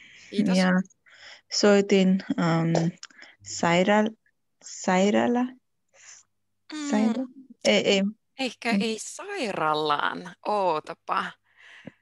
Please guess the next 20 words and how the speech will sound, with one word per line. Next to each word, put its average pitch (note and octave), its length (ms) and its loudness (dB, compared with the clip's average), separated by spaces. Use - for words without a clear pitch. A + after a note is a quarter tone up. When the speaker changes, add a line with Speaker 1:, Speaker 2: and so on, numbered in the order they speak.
Speaker 1:
Mihin? A3+ 200 -2
Speaker 2:
Terveys. F#3+ 720 0
O-, G#3 240 4
o-, G#3 140 4
olenko C#4 440 4
kotona B3+ 480 0
tai, F#3 360 -2
äh, F3 500 -4
työssä? F#3+ 480 -4
Speaker 1:
Joo, F#3+ 280 4
sä A#3+ 160 0
olet F3 280 0
kotona, A#3 720 0
mutta G#3 380 0
olit A#3+ 320 2
töissä F3 560 0
ennen, D#3 480 -2
sitä F3+ 360 -4
ennen D#3+ 360 -4
olit F3 300 -4